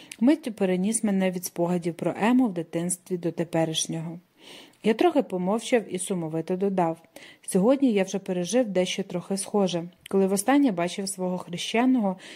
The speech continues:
йому було лише за кілька років більше, ніж мені тепер». Я похитав головою.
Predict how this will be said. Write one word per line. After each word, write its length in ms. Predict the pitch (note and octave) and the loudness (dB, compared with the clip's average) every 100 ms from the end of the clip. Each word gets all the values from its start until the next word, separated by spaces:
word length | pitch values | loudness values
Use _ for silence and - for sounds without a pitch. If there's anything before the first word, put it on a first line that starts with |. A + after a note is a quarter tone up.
| - - | -14 0
йому 240 | G#3+ C#4 | 4 4
було 320 | D4 A#3+ A#3+ | 4 2 2
лише 220 | A#3 G3 F3+ | 2 0 -2
за 120 | F3 | -6
кілька 380 | - C4 - F#3+ | -2 -2 0 0
років 320 | F#3+ F#3+ F3 | 0 -2 -6
більше, 480 | E3+ G#3+ A#3 - G3 | 0 0 0 0 0
ніж 260 | F3 E3+ | -2 -4
мені 240 | E3+ E3 F3 | -4 -4 -2
тепер». 460 | G#3 G3+ F3 E3 - _ _ - - - | -2 0 0 0 -10 _ _ -20 -20 -4
Я 120 | A3 C4 | 0 2
похитав 480 | B3+ F#3 F3+ F3 F3+ | 0 -2 -2 0 2
головою. 640 | F#3 F3+ E3+ E3+ E3 | 2 2 0 0 0